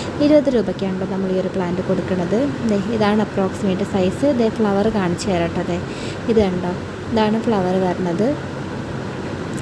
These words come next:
നമ്മളുടെ അടുത്ത് നമ്മൾ, ആ, ഒരു എന്താ ആർച്ച് പോലെ സെറ്റ് ചെയ്തേക്കണം. നിറച്ച് ഫ്ലവർ ആണ് ട്ടോ, ഇപ്പോൾ എപ്പോഴും ഫ്ലവർ ഇടുന്നുണ്ട്. ഇതാണ് ആദ്യത്തെ പ്ലാന്റ്. ആവശ്യമുള്ളൊരു മെസ്സേജ് അയക്കുക. അടുത്ത പ്ലാന്റ് വരുന്നത് ഈ ഒരു കലാത്തിയ പ്ലാന്റ് ആണ് ട്ടോ.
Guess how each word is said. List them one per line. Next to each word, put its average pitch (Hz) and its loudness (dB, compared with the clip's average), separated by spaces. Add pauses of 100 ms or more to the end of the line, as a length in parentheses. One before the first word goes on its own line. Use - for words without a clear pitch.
(200)
നമ്മളുടെ 214 4
അടുത്ത് 226 0
നമ്മൾ, 226 4 (300)
ആ, - 0 (420)
ഒരു 214 0 (340)
എന്താ 202 2 (120)
ആർച്ച് 208 2
പോലെ 226 4
സെറ്റ് 208 -2
ചെയ്തേക്കണം. 185 0
നിറച്ച് 208 -2
ഫ്ലവർ 202 4
ആണ് 185 -2
ട്ടോ, 190 0
ഇപ്പോൾ 190 2
എപ്പോഴും 247 2
ഫ്ലവർ 208 2
ഇടുന്നുണ്ട്. 180 -2 (540)
ഇതാണ് 285 6
ആദ്യത്തെ 208 0
പ്ലാന്റ്. 202 2
ആവശ്യമുള്ളൊരു 196 0
മെസ്സേജ് 180 0
അയക്കുക. 180 2 (120)
അടുത്ത 208 0
പ്ലാന്റ് 190 2
വരുന്നത് 202 0
ഈ - 2 (100)
ഒരു 214 -2
കലാത്തിയ 180 0
പ്ലാന്റ് 180 0
ആണ് 175 -2
ട്ടോ. 202 2